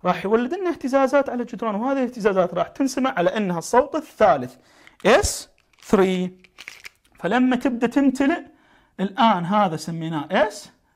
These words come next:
ثري. فهسه واحد راح يقول لي: "دكتور، نقدر نسمي ال اس ثري ventricular filling، امتلاء البطينات؟" اقول لك بالفعل هو اسمه اصلًا ventricular filling، يعني هو حاله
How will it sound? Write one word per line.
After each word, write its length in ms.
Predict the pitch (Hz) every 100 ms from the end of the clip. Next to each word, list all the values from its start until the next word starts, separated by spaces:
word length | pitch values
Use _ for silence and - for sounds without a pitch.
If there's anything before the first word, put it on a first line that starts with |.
| _
ثري. 380 | 185 170 165 - _ _ _ _ _ _ _ _ _ _ _ _ _ _
فهسه 360 | 165 175 - 196
واحد 240 | 196 190
راح 140 | 185
يقول 160 | 190 202
لي: 60 | 190
"دكتور، 440 | 185 - 311 220
نقدر 280 | 349 392 381
نسمي 300 | - - 339
ال 160 | -
اس 220 | 330 - 285
ثري 560 | - - 277 262 156 - - _ _ _ 151
ventricular 920 | 196 208 185 - 269 285 - 285 294 294 -
filling، 380 | 294 339 359 359 -
امتلاء 800 | 190 196 185 214 185 277 285 -
البطينات؟" 920 | 262 262 262 262 247 285 262 269 330 311
اقول 180 | 185
لك 120 | 185 175
بالفعل 440 | 196 - - 123 _ - _
هو 240 | 208 226 -
اسمه 360 | 226 - 165
اصلًا 300 | 165 - 151 143
ventricular 580 | 156 139 226 285 240 240
filling، 320 | 139 117 _ _ _ _ _ _
يعني 220 | - 165
هو 260 | 240 208 - - _ -
حاله 320 | - 285